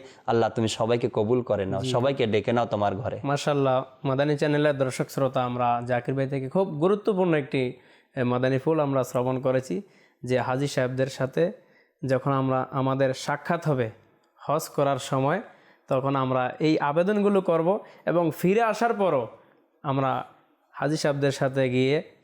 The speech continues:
Speaker 2: আবারও দোয়া চাবো, চাইবো। কেননা হাজী সাহেব যারা হজ করে আসেন,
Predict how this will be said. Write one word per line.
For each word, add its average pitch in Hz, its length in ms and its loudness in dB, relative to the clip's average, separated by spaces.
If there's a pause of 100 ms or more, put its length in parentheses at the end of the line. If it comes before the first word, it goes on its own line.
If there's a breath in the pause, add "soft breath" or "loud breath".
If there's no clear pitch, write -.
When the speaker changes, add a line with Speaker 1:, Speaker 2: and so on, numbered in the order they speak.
(120)
Speaker 2:
আবারও 175 440 0 (400)
দোয়া 139 240 2
চাবো, 127 360 -2 (480)
চাইবো। 135 360 2
কেননা 165 540 0
হাজী 151 300 0
সাহেব 156 260 0 (300)
যারা 143 420 2 (400 loud breath)
হজ 156 320 -2
করে 170 240 4
আসেন, 143 380 -2